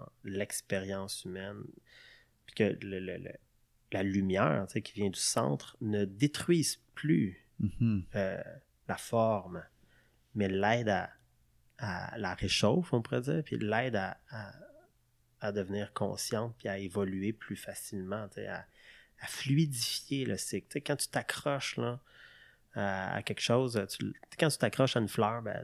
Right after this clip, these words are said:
Speaker 2: Ouais.
Speaker 1: tu l'empêches de devenir un fruit.
Speaker 2: Ouais.
Speaker 1: Puis c'est, c'est, c'est ça la tristesse, tu sais, de l'attachement, puis de, tu sais, quand tu t'attaches à une personne, tu l'empêches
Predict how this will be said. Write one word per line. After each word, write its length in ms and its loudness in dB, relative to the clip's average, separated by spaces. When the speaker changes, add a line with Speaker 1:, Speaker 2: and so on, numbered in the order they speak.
Speaker 2:
Ouais. 180 4
Speaker 1:
tu 140 -4
l'empêches 1000 -2
de 80 -4
devenir 380 -4
un 100 -6
fruit. 380 -4
Speaker 2:
Ouais. 160 4
Speaker 1:
Puis 220 -8
c'est, 220 -2
c'est, 540 -6
c'est 420 -8
ça 180 0
la 120 0
tristesse, 580 -2
tu 60 -16
sais, 80 -4
de 80 -2
l'attachement, 760 -6
puis 160 -8
de, 180 -8
tu 80 -12
sais, 60 -14
quand 80 -6
tu 120 -6
t'attaches 380 -2
à 40 -2
une 100 -4
personne, 460 -2
tu 160 -14
l'empêches 640 -12